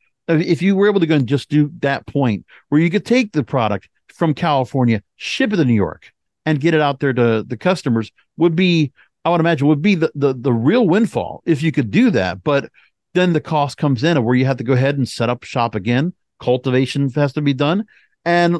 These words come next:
replicate the same exact model. Like, how much difficulty is it right now to go ahead and create that same model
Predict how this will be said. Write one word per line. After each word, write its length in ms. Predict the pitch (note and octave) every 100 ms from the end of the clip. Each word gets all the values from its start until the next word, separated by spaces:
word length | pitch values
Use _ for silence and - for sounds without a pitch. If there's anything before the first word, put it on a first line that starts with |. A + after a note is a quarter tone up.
| -
replicate 480 | D3 F3 F#3 F#3+ D3
the 100 | C3
same 420 | - E3+ E3 E3
exact 400 | C3+ C3 C3+ -
model. 380 | C#3+ C#3 A2 F2
Like, 160 | G2+
how 140 | A#2+ D3
much 200 | D#3+ -
difficulty 560 | E3 D3 C#3+ A#2+ C3
is 140 | C#3 A#2
it 80 | A#2
right 200 | B2+ F#2
now 380 | C#3 C3+ G#2+ - _ _ _ _
to 120 | -
go 100 | E3
ahead 180 | F3 E3
and 160 | C#3+ B2
create 320 | D3 D#3 -
that 220 | A#2 A#2
same 440 | - - D#3 E3 C#3
model 480 | B2+ E3 A2 E2